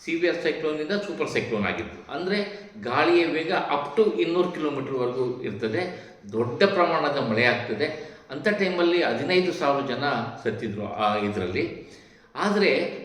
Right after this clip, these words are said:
ಅದೇ ಸೂಪರ್ ಸೈಕ್ಲೋನ್ ನಮ್ಗೆ ಉದ್ದ ಉದ್ದಾಗಿ ಬೇರೆ ಬೇರೆ, ನಮ್ಗೆ ಇತ್ತೀಚಿನ ದಿನಗಳಲ್ಲಿ ಉದ್-, ಆ, ಉಂಟಾಗುವಂಥ ಸೈಕ್ಲೋನು ಇನ್ನೂರು ಕಿಲೋಮೀಟರ್ ಗಾಳಿ ವೇಗ ಇದ್ರೂ ಸಹ, even ಮಳೆ, ವಿಪರೀತ ಮಳೆ ಇದ್ರೂ ಸಹ,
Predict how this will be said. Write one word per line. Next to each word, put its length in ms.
ಅದೇ 340
ಸೂಪರ್ 380
ಸೈಕ್ಲೋನ್ 680
ನಮ್ಗೆ 220
ಉದ್ದ 280
ಉದ್ದಾಗಿ 480
ಬೇರೆ 180
ಬೇರೆ, 400
ನಮ್ಗೆ 280
ಇತ್ತೀಚಿನ 440
ದಿನಗಳಲ್ಲಿ 600
ಉದ್-, 220
ಆ, 1080
ಉಂಟಾಗುವಂಥ 560
ಸೈಕ್ಲೋನು 880
ಇನ್ನೂರು 380
ಕಿಲೋಮೀಟರ್ 420
ಗಾಳಿ 260
ವೇಗ 260
ಇದ್ರೂ 600
ಸಹ, 200
even 400
ಮಳೆ, 180
ವಿಪರೀತ 440
ಮಳೆ 220
ಇದ್ರೂ 400
ಸಹ, 180